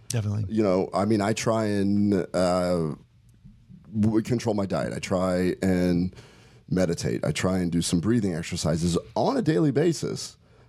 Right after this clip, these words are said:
Speaker 2: but it's because I have the luxury of not having severe health issues, that that is
Speaker 1: Yeah.
Speaker 2: not the primary concern.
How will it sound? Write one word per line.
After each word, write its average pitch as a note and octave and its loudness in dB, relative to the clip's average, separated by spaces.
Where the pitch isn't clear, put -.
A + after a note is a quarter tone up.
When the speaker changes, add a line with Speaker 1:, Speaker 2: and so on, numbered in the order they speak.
Speaker 2:
but A2+ 0
it's A2 -4
because C3 -2
I A2+ 2
have G2+ 0
the E2+ -2
luxury G2 0
of G2 0
not A2 2
having A2 -2
severe F#2 0
health F2 -2
issues, D3 2
that A2+ 2
that A2+ 2
is A#2 2
Speaker 1:
Yeah. G2 0
Speaker 2:
not B2 0
the D#3 0
primary F#2+ 2
concern. C#3 0